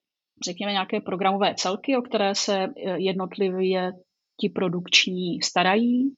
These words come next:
produkční nebo lektoři. Eh, produkční vlastně jsou ti, co, eh, řeší projekty v rámci kultury,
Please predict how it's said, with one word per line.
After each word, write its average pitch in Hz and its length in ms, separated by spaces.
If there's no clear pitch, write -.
produkční 180 540
nebo 180 200
lektoři. 226 460
Eh, - 1080
produkční 180 580
vlastně 175 500
jsou 175 220
ti, 175 160
co, 170 380
eh, - 1040
řeší 175 320
projekty 175 440
v 170 40
rámci 170 440
kultury, 208 680